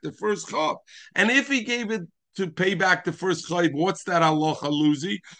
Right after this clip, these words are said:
Gonna v'para mechayvai or gonna para v'keifai? He gets zero. There's no tkanas hashuk. So what are you telling me that the glima was given as a mashkin for the next four zuz?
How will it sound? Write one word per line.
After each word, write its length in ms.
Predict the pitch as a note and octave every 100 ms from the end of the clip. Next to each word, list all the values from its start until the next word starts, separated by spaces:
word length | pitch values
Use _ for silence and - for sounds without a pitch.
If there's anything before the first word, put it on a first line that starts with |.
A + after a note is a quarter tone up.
| C3+
Gonna 320 | C3+ A3 B3 G3
v'para 520 | F#3+ E3 F3+ G#3 F#3+ F3
mechayvai 600 | D3+ D#3+ E3+ C#3+ D#3+ F3+ -
or 120 | G#3
gonna 320 | E3 G#3 A3 F3
para 240 | F3 G#3+ F3+
v'keifai? 800 | F#3 F3+ E3+ F3+ D#3+ F#3+ G3+ - _ -
He 120 | F#3
gets 300 | E3 F3 C3+
zero. 460 | D#3 D#4 E4+ A3+ D3
There's 160 | E3
no 180 | D3+ F#3+
tkanas 440 | D#3+ F#3+ G#3+ F#3+ F#3+
hashuk. 320 | E3 D4 C4 - - _
So 220 | - C4
what 280 | C#4+ D4+ D4+
are 20 |
you 160 | A#3 E3+
telling 540 | - C3+ C#3 C3+ C3+
me 100 | C3+
that 180 | B2 B2+
the 80 | B2
glima 520 | A2+ C3+ C#3 C3+ C3
was 260 | B2+ B2+ G#2+
given 360 | A#2+ C#3 C3
as 200 | C3 B2+
a 60 | B2+
mashkin 640 | C3+ C3+ B2+ - D3 B2+
for 140 | - C#3
the 60 |
next 540 | C3 C3 C#3+ - - -
four 260 | G#3 A3+
zuz? 400 | A3+ A#3 B3 G3